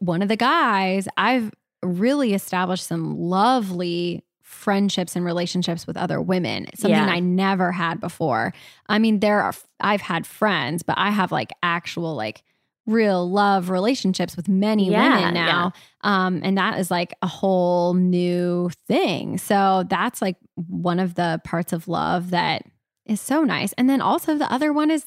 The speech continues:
Speaker 1: kids. Like,
Speaker 2: Mm-hmm.
Speaker 1: that's a totally different experience of love.
Speaker 2: Oh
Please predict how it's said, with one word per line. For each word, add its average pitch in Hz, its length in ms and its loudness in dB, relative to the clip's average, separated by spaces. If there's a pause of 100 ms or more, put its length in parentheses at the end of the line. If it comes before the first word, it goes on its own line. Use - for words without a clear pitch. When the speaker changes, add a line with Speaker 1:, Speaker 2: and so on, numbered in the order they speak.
(100)
Speaker 1:
kids. 202 720 0
Like, 196 240 2
Speaker 2:
Mm-hmm. 185 420 -2
Speaker 1:
that's 294 380 0 (140)
a 180 340 2 (160)
totally 175 560 0
different 180 460 -4
experience 170 560 -4
of 170 180 -4
love. 165 460 0
Speaker 2:
Oh 180 100 -2